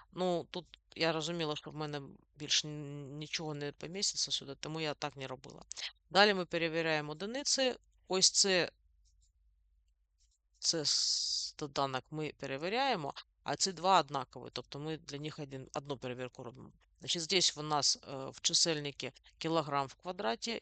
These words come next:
і, е, метр в квадраті на секунду в квадраті. От кілограм в квадраті, метр в квадраті, секунда в квадраті. А це в нас кілограм. Ось він є. Один кілограм ми скорочуємо. А здесь у нас просто кілограм, метр квадрат, секунда в квадрат. От він є. Тобто у нас є, е,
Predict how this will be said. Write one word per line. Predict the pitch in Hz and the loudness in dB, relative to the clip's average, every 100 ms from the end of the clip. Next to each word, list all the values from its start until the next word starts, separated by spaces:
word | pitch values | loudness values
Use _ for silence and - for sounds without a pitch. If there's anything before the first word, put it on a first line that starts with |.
| - | -8
і, | 156 170 180 185 185 - 95 | -4 -2 -2 -4 -6 -8 -8
е, | 151 147 143 143 139 | -4 -4 -2 -4 -4
метр | 165 170 | -4 -4
в | 160 | -6
квадраті | 175 165 160 | -4 -4 -2
на | 143 | -2
секунду | 160 143 131 | -2 -4 -10
в | - | -12
квадраті. | - 113 - - | -10 -8 -8 -8
От | 131 120 | -10 -10
кілограм | 139 135 185 | -8 -4 -4
в | 214 | -4
квадраті, | 208 180 151 | -4 -6 -4
метр | 156 151 | -8 -8
в | |
квадраті, | - 156 139 | -8 -6 -2
секунда | - 143 123 | -4 -4 -10
в | |
квадраті. | - 120 113 - - - - - | -10 -10 -10 -12 -16 -16 -16 -10
А | - | -4
це | - 202 | 4 4
в | |
нас | 202 165 | 6 2
кілограм. | - 151 135 120 107 - | 2 -4 -4 -6 -10 -10
Ось | 143 147 | -4 -4
він | 143 123 | -4 -8
є. | - - - - - | -12 -14 -20 -20 -8
Один | 143 196 | -2 0
кілограм | 202 165 156 175 165 | 2 2 4 2 2
ми | 151 | -2
скорочуємо. | - 135 - - - - | -2 -6 -6 -10 -10 -4
А | 127 | -2
здесь | - - | 2 2
у | |
нас | 190 170 | 2 0
просто | - 165 - | 0 -2 -2
кілограм, | - 143 151 220 240 | -6 -4 -2 0 0
метр | 175 - - | -2 -8 -8
квадрат, | 151 147 | -6 -2
секунда | - - 131 120 | -2 -4 -10 -10
в | - | -10
квадрат. | 120 113 82 - | -12 -10 -12 -12
От | - 160 | -10 -8
він | 151 139 | -6 -8
є. | 123 - - - - | -8 -8 -8 -12 -10
Тобто | - 143 170 175 | -8 -4 0 2
у | |
нас | 202 190 - | 6 8 6
є, | 156 170 180 151 | 4 4 6 6
е, | - 135 135 135 135 | 4 2 4 2 0